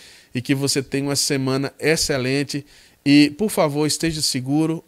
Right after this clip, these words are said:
ore pela igreja, estejamos atentos uns com os outros, tá bom? Deus abençoe, um forte abraço.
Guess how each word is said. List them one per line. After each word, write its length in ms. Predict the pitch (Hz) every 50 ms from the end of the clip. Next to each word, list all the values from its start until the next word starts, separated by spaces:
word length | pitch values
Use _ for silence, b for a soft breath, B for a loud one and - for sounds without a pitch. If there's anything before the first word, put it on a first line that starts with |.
| -
ore 300 | 143 143 151 156 156 156
pela 240 | 131 - 139 131 131
igreja, 520 | 123 117 127 135 139 147 143 135 147 147 147 B B B B B B
estejamos 540 | 147 - - - 156 143 147 147 147 139 139
atentos 440 | 143 123 - 131 127 127 - -
uns 140 | 135 131 -
com 160 | - - 135
os 120 | 127 113 110
outros, 360 | 110 104 98 104 - - -
tá 120 | - 113
bom? 280 | 107 110 135 139 143 143 b b b b b b b
Deus 240 | 117 123 127 127 131
abençoe, 500 | 127 127 123 113 - - 123 117 113 113
um 40 |
forte 300 | 110 - - 113 113 -
abraço. 480 | 123 113 107 101 98 95 98 - - -